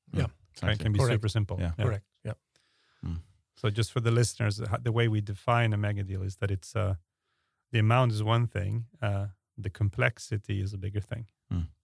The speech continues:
Speaker 3: So, so selling a repeat order of raw steel,
Speaker 2: Mm.
Speaker 3: uh, the fifth consecutive year of another one billion dollar of raw steel to a car manufacturer, that is, that is typically just a call off.
Speaker 2: Mm.
Speaker 1: Mm.
Speaker 3: That's a very simple transaction.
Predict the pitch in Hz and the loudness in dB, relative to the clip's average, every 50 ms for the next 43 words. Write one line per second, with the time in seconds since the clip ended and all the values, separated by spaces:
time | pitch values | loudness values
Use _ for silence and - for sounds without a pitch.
0 | _ _ - - 101 101 104 110 - 110 101 95 95 - - _ _ _ _ _ | _ _ -6 -2 -2 -2 -2 -4 -4 -4 -4 -4 -4 -6 -10 _ _ _ _ _
1 | _ _ - - 139 127 123 120 113 110 104 104 104 - - 143 135 - 120 110 | _ _ -2 2 4 4 6 6 4 4 4 2 0 0 0 0 0 2 2 0
2 | 110 104 104 101 98 107 117 104 104 98 104 110 110 110 104 - - - 117 107 | 0 2 2 2 0 0 0 -2 -2 -2 0 2 2 2 2 0 -2 -4 -4 -2
3 | 107 101 101 101 90 - _ _ _ _ _ _ _ _ _ _ _ _ _ - | -2 -2 -2 -4 -6 -8 _ _ _ _ _ _ _ _ _ _ _ _ _ -4
4 | - 107 95 95 98 - - 131 113 - - - - 117 - - 110 - 113 107 | -2 -2 -2 -2 -4 -2 -2 -2 0 -2 -2 -2 -2 -2 0 0 -2 -2 -2 -4
5 | 98 98 104 104 101 101 98 98 95 - _ _ _ _ _ - 104 98 98 98 | -4 -4 -2 -2 0 0 0 -2 -4 -6 _ _ _ _ _ -6 -4 -4 -4 -4
6 | 101 117 113 110 120 123 113 110 98 87 - - 127 120 113 110 110 107 104 104 | -4 -2 2 4 4 4 4 4 2 0 -2 -2 0 2 2 4 4 4 4 4
7 | 101 107 104 104 98 101 98 101 104 104 104 - - - 117 104 101 98 - - | 2 2 2 2 2 2 2 2 0 0 0 -2 -2 -4 -4 -2 -2 -4 -4 -4
8 | 104 98 98 104 117 - - 107 - - 110 101 101 101 98 95 98 - - 101 | -4 -4 -2 -4 -4 -4 -4 -4 -2 0 0 0 0 -2 -2 -4 -4 -6 -4 -6
9 | 95 - - 101 98 98 104 113 110 107 104 98 - - - _ _ _ _ _ | -6 -4 -4 -6 -4 -2 0 2 2 2 2 0 -2 -6 -14 _ _ _ _ _
10 | _ _ _ _ _ _ _ _ _ - 117 113 110 - - 123 117 113 104 101 | _ _ _ _ _ _ _ _ _ -2 0 0 0 0 -2 -2 -2 -2 -2 -2
11 | 101 98 98 98 92 - 113 - - 120 117 107 92 87 - - - _ _ - | -2 -2 -2 -2 -2 -4 -4 -2 0 2 2 2 0 -2 -6 -14 -20 _ _ -6
12 | 107 95 90 139 131 113 101 107 104 98 110 101 95 110 107 104 98 92 - 113 | -2 2 4 6 6 6 4 0 -2 -4 -4 -2 0 2 2 2 2 0 0 -2
13 | 107 107 - 107 107 107 - 110 101 101 110 107 107 - - - 107 101 | -2 -2 -2 -4 -4 -4 -2 -2 -2 0 0 0 -2 -2 -4 -12 -14 -14